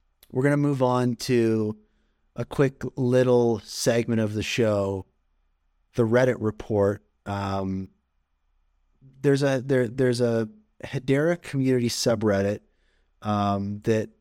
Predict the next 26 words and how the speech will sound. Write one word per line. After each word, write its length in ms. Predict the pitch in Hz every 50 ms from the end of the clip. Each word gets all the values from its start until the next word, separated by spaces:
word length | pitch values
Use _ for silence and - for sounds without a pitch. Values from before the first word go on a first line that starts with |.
| _
features 360 | _ _ - 135 120 - 120
a 60 | 110 110
lot 200 | 110 107 113 123
of 60 | 113
great 220 | 113 113 113 113
conversations, 920 | - - 107 104 101 101 101 - - 104 104 98 - - 107 101 101 101 -
a 40 |
lot 160 | 110 104 104 107
of 60 | 107
great 260 | - 110 104 107 107
posts, 600 | - - 107 101 95 101 - - - - - - _ _ _ _ _ _ _ _ _ -
um, 280 | 110 107 104 104 104
and 100 | 107 120
a 40 | 123
lot 200 | 120 120 117 117
of 60 | 113
that 140 | 113 110 107
isn't 240 | 113 104 107 110 104
kind 180 | - - 113
of 80 | 107 104
surfaced 460 | - - - 113 98 - 107 95 -
on 140 | 113 104 98
Twitter 340 | - - - 117 107 110 110
a 80 | 110
ton. 320 | 107 - - 123 110 110 117
So, 520 | 110 - - 120 107 101 95 95 90 -